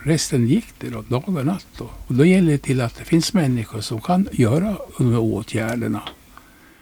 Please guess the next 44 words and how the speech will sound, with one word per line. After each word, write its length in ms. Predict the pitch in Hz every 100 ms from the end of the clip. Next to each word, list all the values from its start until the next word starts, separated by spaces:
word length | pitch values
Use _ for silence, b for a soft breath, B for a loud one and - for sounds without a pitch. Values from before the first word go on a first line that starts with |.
| b b b _ _
Man 140 | 135
fick 160 | 135 143
kunna 200 | 143 127
få 140 | 135
ringa 340 | 139 127 131 113
till 200 | 120 120
någon 260 | 113 117 -
klockan 360 | 127 - 117
tolv 440 | 110 120 117 117 120
en 260 | 120 123
lördagkväll 640 | 131 117 117 117 - 104 104
och 100 | 110
undra 200 | 104 113
om 60 | 101
man 120 | 101
kunde 180 | 110 123
undra. 600 | 127 120 107 98 117 196
Han 120 | 127
fick 200 | - 123
gå 180 | - 190
ner 180 | 190 180
och 60 | 147
jobba. 560 | 110 107 156 143 135 123
<laughs> 60 |
Det 140 | 156 165 190
var 140 | 214
bara 200 | 220 240
så. 160 | 208 202 170 180 196 196 B B B _
Men, 120 | 139
men, 160 | 139 143
men, 180 | 135
men 240 | 147 131 135
det 120 | 208
bygger 360 | 180 196 190 175
ju 80 |
på 200 | - 147
då 160 | 131 123
att 260 | 123 - -
man 240 | 120 120
har 260 | 113 127 113 123 -
goda 560 | 254 269 - 135 127
relationer 580 | 127 127 113 139 156 160
med 160 | 139 107
varandra. 440 | 117 139 170 135